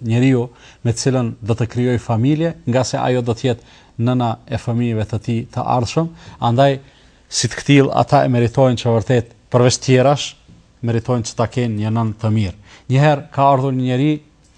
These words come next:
të ankohet te Omer ibn al-Khattabi, Allahu qoftë i kënaqur me të, se djali im nuk po sillet mirë me mua. Është i padëgjueshëm, është jo respektues ndaj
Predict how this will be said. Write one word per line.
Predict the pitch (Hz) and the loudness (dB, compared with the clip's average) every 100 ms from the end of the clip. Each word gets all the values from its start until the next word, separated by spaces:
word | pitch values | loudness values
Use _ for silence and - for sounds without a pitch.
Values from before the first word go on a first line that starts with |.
| - _ 135 | -20 _ 0
të | |
ankohet | 131 117 143 139 127 - | 0 0 0 2 2 0
te | 123 | 2
Omer | 131 135 131 131 | 2 2 0 -2
ibn | 113 120 | -4 -4
al-Khattabi, | 104 127 - - 135 127 139 139 - _ 113 | -4 -6 -4 0 0 2 -2 -4 -10 _ -2
Allahu | 123 127 - | 0 0 -2
qoftë | 120 - | -6 -6
i | 110 | -4
kënaqur | 127 120 123 110 | -2 -2 -4 -6
me | 104 | -2
të, | 151 170 - _ _ _ _ _ _ _ _ _ _ | 0 0 -6 _ _ _ _ _ _ _ _ _ _
se | - - 131 127 - _ _ _ _ _ _ | -6 0 0 0 -6 _ _ _ _ _ _
djali | 113 143 147 135 151 | 2 2 2 2 0
im | 160 160 - _ - | 0 -4 -14 _ -6
nuk | 127 - | -4 -2
po | 135 | -4
sillet | 117 165 151 131 - | -2 0 0 -2 0
mirë | 147 139 117 | 0 2 0
me | 120 | 0
mua. | 120 98 87 _ _ _ _ _ - | 0 -2 -4 _ _ _ _ _ -4
Është | 131 - - | -4 -4 -8
i | 139 | -4
padëgjueshëm, | 127 - 117 120 165 151 170 170 - - _ _ 135 | 0 0 0 0 -2 0 -2 -4 -8 -20 _ _ -2
është | 117 - _ 123 | -2 -4 _ -2
jo | 131 139 | 2 2
respektues | 117 135 - 156 143 113 | 0 -4 -2 -2 -2 0
ndaj | 127 | -2